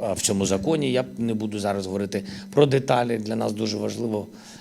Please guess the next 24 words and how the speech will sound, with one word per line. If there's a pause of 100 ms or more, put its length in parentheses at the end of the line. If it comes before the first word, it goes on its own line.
(200)
а,
об'єднати
всіх,
і
ми
вважаємо,
що, (240)
е, (840)
не
тільки
ідентичністю,
а
і
юридично, (760)
і,
і
також
дати
людям
права,
права, (920)
а, (1300)
в
Україні,